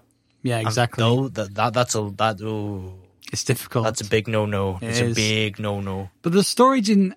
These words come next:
Speaker 1: inside the PlayStation, is it expandable? It is, isn't it?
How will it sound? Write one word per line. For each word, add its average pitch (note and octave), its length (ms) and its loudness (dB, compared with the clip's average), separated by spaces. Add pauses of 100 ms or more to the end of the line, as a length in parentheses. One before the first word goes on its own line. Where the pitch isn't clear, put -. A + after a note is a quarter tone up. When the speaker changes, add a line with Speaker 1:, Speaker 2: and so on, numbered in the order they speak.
(140)
Speaker 1:
inside G#3 460 2
the D#3 80 2
PlayStation, B2 760 2 (280)
is D#3+ 140 0
it F#3+ 80 4
expandable? F#3 640 2 (180)
It D#3 120 -2
is, F3+ 160 4
isn't A2+ 240 0
it? G3 100 0